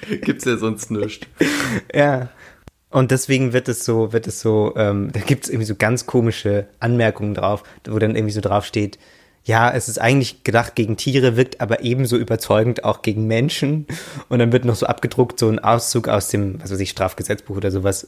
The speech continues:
Speaker 2: und unter welchen Umständen Notwehr, also was genau Notwehr ist, wann man das dann an-, einsetzen darf. Also es ist einfach klar als Verteidigung gegen Menschen gedacht.
Speaker 1: Mhm.
Speaker 2: Ähm, kann aber natürlich genauso gut als Angriffswaffe verwendet werden. Hm. Und deswegen ist es, ähm, schon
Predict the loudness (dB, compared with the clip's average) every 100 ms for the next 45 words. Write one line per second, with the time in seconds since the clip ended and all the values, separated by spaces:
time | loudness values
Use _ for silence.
0 | -6 -4 0 2 4 4 2 -4 -2 -2
1 | -2 -4 -6 -2 2 2 4 4 4 2
2 | 0 -2 -2 -4 0 0 0 2 0 0
3 | -4 -6 -4 -6 -6 -6 -4 -6 -4 -4
4 | -2 -2 -2 0 0 -4 0 2 2 0
5 | 0 -2 2 4 4 2 -2 -4 -2 2
6 | 0 0 -4 -4 -4 -4 -6 -10 -10 -10
7 | -12 _ _ -8 -6 -6 -14 _ _ _
8 | -20 _ _ _ 0 2 2 -2 -6 -2
9 | 2 4 2 0 -4 -2 0 0 -2 -6
10 | -6 -4 -4 -2 -4 -2 -4 -2 -2 -4
11 | -2 -2 -2 -4 -6 -10 -2 -2 -2 -8
12 | -20 -20 -14 0 0 0 0 -2 2 2
13 | 2 0 -2 -4 -12 -2 2 2 2 -2
14 | -4 0 2 2 0